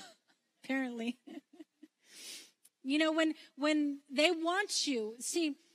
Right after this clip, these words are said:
people will come to try to put their fears on you. They'll come to try to put their oppression on you,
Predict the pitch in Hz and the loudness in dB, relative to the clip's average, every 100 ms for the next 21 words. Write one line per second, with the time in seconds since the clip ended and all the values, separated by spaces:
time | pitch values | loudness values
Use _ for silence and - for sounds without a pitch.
0 | _ _ _ _ _ _ _ - 381 381 | _ _ _ _ _ _ _ 0 0 2
1 | 466 415 302 - - 381 339 294 320 - | 2 2 0 -4 0 0 0 -2 -4 -4
2 | 370 349 302 - 349 240 _ - 320 359 | -4 -2 -4 -4 -4 -6 _ -2 2 2
3 | 392 - - 381 349 269 247 277 254 269 | 0 -8 -4 0 0 0 -2 -6 -4 -2
4 | 262 220 262 208 - _ _ _ _ _ | 0 0 0 -2 -8 _ _ _ _ _
5 | _ _ _ _ _ _ 330 392 - - | _ _ _ _ _ _ 2 4 2 0
6 | 415 403 381 285 370 381 311 381 - - | 0 -2 -4 -2 -2 -2 -2 -4 -4 0
7 | 370 403 349 339 - - 370 392 - - | 4 4 4 -2 -4 -4 0 0 0 -2
8 | 302 277 262 302 294 247 311 269 | -2 -4 -6 -2 -2 -2 -2 -4